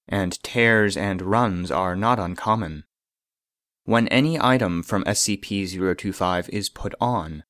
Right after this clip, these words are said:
the wearer is observed either to die or suffer an injury within twenty-four hours. The cause of death or injury in these instances is invariably linked to the aforementioned flaws in the clothing,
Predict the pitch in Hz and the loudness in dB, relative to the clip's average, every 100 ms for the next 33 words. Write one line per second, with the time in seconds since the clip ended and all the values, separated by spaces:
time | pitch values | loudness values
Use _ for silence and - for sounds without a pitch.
0 | _ 117 107 98 123 135 90 82 - 98 | _ 2 2 6 4 6 4 0 -2 -2
1 | 101 98 117 131 127 - 120 117 110 - | -2 2 4 4 4 4 4 4 0 -2
2 | 101 92 117 123 82 80 85 - 110 127 | -2 0 2 2 0 -4 -8 -2 0 2
3 | - 139 139 151 135 104 - 143 151 98 | 2 0 2 0 0 0 0 0 0 -2
4 | 82 80 87 - 98 - 131 127 113 90 | -4 -4 -4 -2 -4 -2 -2 -4 -2 0
5 | 87 90 113 82 76 73 - _ _ _ | 0 0 -4 -6 -8 -8 -10 _ _ _
6 | _ _ 110 110 104 - 135 143 113 104 | _ _ -2 0 0 2 2 4 0 2
7 | 117 127 - 104 101 131 131 110 95 78 | 2 2 0 0 2 2 2 2 2 2
8 | 95 90 82 - 92 - 92 - 98 95 | -2 -4 -4 -4 -4 -6 -4 0 0 0
9 | - 110 101 98 117 101 127 147 92 92 | -2 -2 0 0 2 2 2 2 0 0
10 | 90 95 117 87 - - - 107 95 101 | 0 2 0 0 -6 -12 -6 -4 -2 2
11 | 113 123 147 127 104 - 92 - - 127 | 2 2 0 0 0 -2 -6 -6 -4 0
12 | 131 90 82 - 90 - - 127 131 80 | 0 0 -2 -4 -6 -6 0 0 0 -4
13 | 73 76 | -6 -12